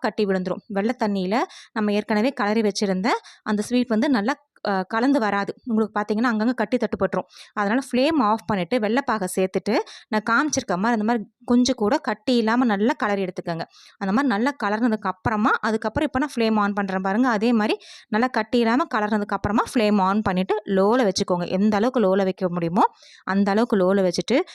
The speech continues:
ஒரு மூணு நிமிஷத்துக்கிட்ட நல்லா கலரி எடுத்தீங்கன்னா நல்லா கெட்டியாகி வரும்.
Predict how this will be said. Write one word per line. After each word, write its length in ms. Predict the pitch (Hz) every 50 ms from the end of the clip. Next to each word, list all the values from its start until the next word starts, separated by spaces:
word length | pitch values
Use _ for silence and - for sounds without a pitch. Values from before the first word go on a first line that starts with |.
| - _ - 254
ஒரு 140 | 247 233 226
மூணு 260 | 233 277 339 349 302 247 226
நிமிஷத்துக்கிட்ட 500 | 233 - 262 - 233 214 208 - 247 226 202
நல்லா 240 | 180 196 208 240 285 269 226
கலரி 220 | 196 196 196 202 185
எடுத்தீங்கன்னா 380 | 190 - 196 180 208 262 254
நல்லா 160 | 226 220 233 208 180 196
கெட்டியாகி 460 | 190 _ - 262 240 226 208 196 175 165
வரும். 160 | 160 - _